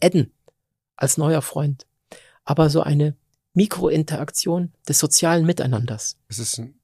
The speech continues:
Speaker 2: ganz
Speaker 1: So ein
Speaker 2: toller
Speaker 1: schöner,
Speaker 2: Tipp. Ein
Speaker 1: kleiner
Speaker 2: toller, toller
Speaker 1: Abschluss.
Speaker 2: Schluss. In diesem Sinne wünsche ich, dass Sie, hoffe ich, dass Sie gut geschlafen haben heute Nacht und dass Sie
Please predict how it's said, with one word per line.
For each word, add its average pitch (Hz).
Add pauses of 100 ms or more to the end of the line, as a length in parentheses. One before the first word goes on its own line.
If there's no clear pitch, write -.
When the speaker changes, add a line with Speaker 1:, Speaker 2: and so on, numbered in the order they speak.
Speaker 2:
ganz 113
Speaker 1:
So -
ein 170
Speaker 2:
toller 107
Speaker 1:
schöner, 170 (420)
Speaker 2:
Tipp. -
Ein 113
Speaker 1:
kleiner 123
Speaker 2:
toller, 120
toller 117
Speaker 1:
Abschluss. 117
Speaker 2:
Schluss. -
In 101
diesem 107
Sinne 107
wünsche 110
ich, -
dass 101
Sie, 95
hoffe 110
ich, -
dass 104
Sie -
gut -
geschlafen 104
haben 123
heute 117
Nacht 117
und 107
dass 95
Sie 95